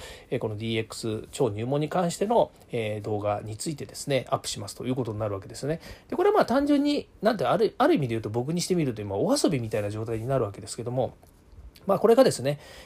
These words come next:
えー、テンプレ化して、まあ、サクサクっとこうできるようになると、これは今度僕が、例えばうちのスタッフにとか、僕が、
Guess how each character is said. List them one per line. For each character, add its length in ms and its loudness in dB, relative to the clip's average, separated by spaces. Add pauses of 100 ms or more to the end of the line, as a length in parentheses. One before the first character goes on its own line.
え 140 4
ー、 80 -6
テ 140 10
ン 100 4
プ 100 0
レ 100 8
化 140 6
し 140 -2
て、 260 6
ま 120 -4
あ、 20 -2
サ 140 0
ク 60 -6
サ 120 0
ク 120 2
っ 40 -2
と 160 -4
こ 80 -2
う 40 0
で 100 -4
き 120 -2
る 60 2
よ 120 0
う 40 -4
に 100 -8
な 100 0
る 100 -4
と、 260 4
こ 100 4
れ 80 10
は 100 2 (280)
今 100 4
度 80 2
僕 340 2
が、 340 6 (140)
例 200 0
え 20 2
ば 100 0
う 80 -4
ち 140 -4
の 100 0
ス 120 -8
タ 80 4
ッ 60 -2
フ 180 -14
に 120 -10
と 120 -14
か、 160 -2
僕 320 0
が、 240 -2